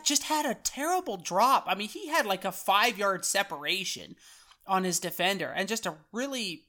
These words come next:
really poor drop. So, really, at the end of the day, Carr could have had a lot better numbers, um, with a couple of touchdowns thrown in on there. But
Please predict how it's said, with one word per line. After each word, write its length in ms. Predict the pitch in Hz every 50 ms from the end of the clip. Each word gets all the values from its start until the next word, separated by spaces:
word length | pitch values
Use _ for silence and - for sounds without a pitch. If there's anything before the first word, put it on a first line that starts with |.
| _ _ -
really 420 | 202 175 180 220 240 247 240 214 185
poor 320 | - - 196 196 196 180
drop. 380 | - - 185 196 196 190 190 -
So, 300 | - 214 214 208 196 - - - - - -
really, 260 | 190 226 294 339 359
at 80 | 302 233
the 100 | 233 220
end 100 | 233 233
of 60 | 196 185
the 80 | 180
day, 300 | 165 185 208 220 202 175
Carr 320 | - - - 190 220 240 -
could 120 | - 185
have 100 | 175 160
had 140 | 175 170 160
a 140 | 160 160 175
lot 680 | 175 185 202 208 262 294 294 277 254 220 190 - 185
better 280 | 175 185 175 175 175 170
numbers, 720 | 165 170 180 180 165 160 160 143 139 131 - - - - - - _ _ _ _ _ -
um, 560 | 208 190 190 180 170 165 160 160 160 160 151 - _ _ _ _ _ _ _ _ _ _ -
with 140 | 196 190 180
a 60 | 214
couple 280 | - - 220 220 220 196
of 100 | 170 -
touchdowns 580 | - 208 214 208 - - 180 156 143 139 143 -
thrown 240 | - 170 160 143 143
in 160 | 147 143 143
on 160 | 135 131 135
there. 180 | 139 131 139 139 -
But 200 | - 160 143